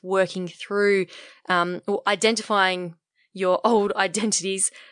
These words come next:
I've said that word a lot in this episode. Man, it's gonna be, sound meaningless after a while. <laughs> It goes through, um, how can you pinpoint those old identities? How are they holding you back? And how can you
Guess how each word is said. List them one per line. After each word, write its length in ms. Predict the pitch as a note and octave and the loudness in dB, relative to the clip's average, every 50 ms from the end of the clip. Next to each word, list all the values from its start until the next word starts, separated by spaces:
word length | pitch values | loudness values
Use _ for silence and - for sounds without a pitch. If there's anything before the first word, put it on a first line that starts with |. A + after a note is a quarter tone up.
| _ _ _ | _ _ _
I've 120 | - G#3+ G3+ | -6 -2 0
said 180 | - - G3 | 0 0 2
that 120 | F#3 F#3 F3+ | 2 4 4
word 140 | F3 F3 | 6 4
a 60 | E3+ E3 | 4 4
lot 480 | D#3 D#3+ E3+ E3 D#3+ D#3 D#3 - - - | 2 2 4 4 4 4 2 -2 -2 -4
in 140 | - F3 | -4 -2
this 280 | F3 E3 E3+ - - - - _ - | 0 0 0 0 0 -2 -4 _ -2
episode. 560 | F3+ F3 F3 - - F#3 E3+ D#3+ D#3+ D#3 D#3 - - - - - _ | -2 0 0 2 4 4 4 4 2 0 -2 -10 -20 -20 -20 -16 _
Man, 320 | - F#3 F3+ E3 E3 D#3 D#3 - _ _ _ - _ | 0 2 2 2 2 0 -4 -10 _ _ _ -10 _
it's 100 | G3 - | -6 0
gonna 140 | - A3 G3 | 2 2 2
be, 240 | E3+ F#3 F3 D#3 - _ _ - | 2 0 -4 -6 -10 _ _ -4
sound 280 | - - A3+ G#3+ G3+ | 0 2 2 2 2
meaningless 400 | G#3 G3+ G3 G3 F#3+ F#3+ F3+ E3 | 2 2 2 2 0 0 -2 0
after 220 | F#3+ F3 E3 - F#3 | 0 0 0 0 0
a 20 | |
while. 220 | E3+ E3+ E3 D#3 - _ _ _ _ _ - _ _ _ _ - | 0 0 0 -2 -6 _ _ _ _ _ -20 _ _ _ _ -8
<laughs> 120 | - A3+ - - - - - - - | -6 -6 -6 -8 -14 -20 -18 -16 -6
It 140 | - A#3 - | -6 -2 2
goes 180 | - A3 A3 A3 | 4 4 4 2
through, 220 | - A#3+ A3+ - - _ _ - | 0 -2 -2 -4 -6 _ _ -2
um, 220 | G#3+ G#3 G3+ F#3+ | -2 -2 -2 -4
how 300 | - - - A3+ A#3 B3 | -8 -6 0 2 2 2
can 160 | B3 - C4+ A#3+ | 2 0 -2 0
you 320 | A#3 A#3 A3 G#3+ G3+ - - _ _ _ - | 2 2 2 0 -2 -4 -10 _ _ _ 0
pinpoint 540 | - D4 D4 C#4+ - - G3+ G3 F#3+ F3 - - _ | 4 6 6 6 6 4 2 2 2 -2 -6 -10 _
those 160 | G3 G3 F#3 | -4 -2 0
old 160 | G3 G3 G3 | 2 2 2
identities? 580 | G3 F#3+ F3+ F#3+ F#3 F#3 - - G3 F#3+ F3 - - _ | 2 2 2 -2 -2 -2 -4 -6 -6 -6 -6 -8 -8 _
How 160 | - - B3+ C4+ | -4 0 2 4
are 60 | C4 | 4
they 80 | B3+ B3 | 4 2
holding 300 | G3+ G3 G3 F#3 F#3+ F#3 | 2 0 -2 -2 -4 -6
you 80 | F3+ | -4
back? 260 | E3 F3+ D#3 D#3+ - - - - - - - | -2 -2 -2 -2 -6 -12 -20 -20 -20 -12 -8
And 120 | - G#3 | -6 -4
how 180 | A3 A3+ A#3+ B3 | 0 0 0 2
can 160 | - C4 B3 | 2 2 2
you 220 | A#3 A3+ A3 G#3 | 4 4 2 0